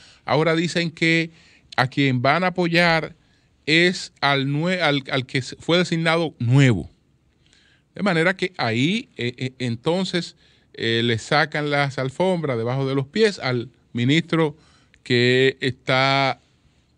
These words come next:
actualmente, lo que lo debilita, lo que lo debilita, y entonces ahora,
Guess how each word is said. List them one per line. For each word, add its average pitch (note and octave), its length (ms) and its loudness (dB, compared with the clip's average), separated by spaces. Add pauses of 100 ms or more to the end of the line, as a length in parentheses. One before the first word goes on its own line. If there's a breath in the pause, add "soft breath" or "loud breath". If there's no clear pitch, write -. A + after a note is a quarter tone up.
(680)
actualmente, B2+ 840 0
lo C#3 180 2
que D#3+ 320 -2 (480)
lo B2 220 0
debilita, D3+ 640 0 (880)
lo F#2 160 -12
que G2 100 -10
lo G2+ 140 -4
debilita, F3+ 680 0 (380 soft breath)
y A#2+ 80 -6
entonces C#3 580 -4 (260 soft breath)
ahora, D#3 640 2